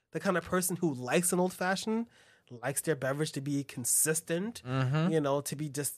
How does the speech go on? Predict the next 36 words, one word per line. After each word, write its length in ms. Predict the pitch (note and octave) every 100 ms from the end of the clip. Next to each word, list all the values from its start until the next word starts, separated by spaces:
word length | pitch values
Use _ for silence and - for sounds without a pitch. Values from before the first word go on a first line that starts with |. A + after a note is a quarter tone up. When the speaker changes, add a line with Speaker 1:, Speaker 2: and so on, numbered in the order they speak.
| -
Speaker 2:
And 140 | D3 D3+
if 80 | D#3
you 60 | F3
Speaker 1:
vanilla. 100 | D#3+
Speaker 2:
like 240 | E3 F#3
an 100 | G3
old 200 | F3+ E3+
fashioned, 600 | - F3+ G3 - G#3+ G3
then 200 | C#3+ C#3
that's, 380 | A#2+ A#2 C#3+ -
like, 240 | C#3 D3 C3
your 120 | C#3
drink. 640 | G#2+ G#2 B2 E3 - - -
Speaker 1:
Yeah, 440 | G3 F#4 B2+ A2+
Speaker 2:
That's 240 | D3+ D#3 C3
Speaker 1:
like, 260 | C3 - _ _ -
you 140 | G#3+
know, 300 | A3+ A3 G3 -
an 120 | E3+
old 140 | G3+ A3+
fashioned, 440 | G#3+ A#3+ - F#3+
I 60 | D#3+
feel 160 | -
like, 80 | D#3+
'cause, 200 | - D#3+ - -
and 80 | D3
I 40 |
think 200 | E3 A#3
Aries 300 | E3 G#3 A#3+ F#3
is 120 | D#3+
also, 340 | - F#4+ E3
that 180 | - D#3+
makes, 240 | G3 F#3+
'cause 180 | - F3
of 80 | D#3+
bourbon. 480 | C3 B3+ G#3 D3 F#3+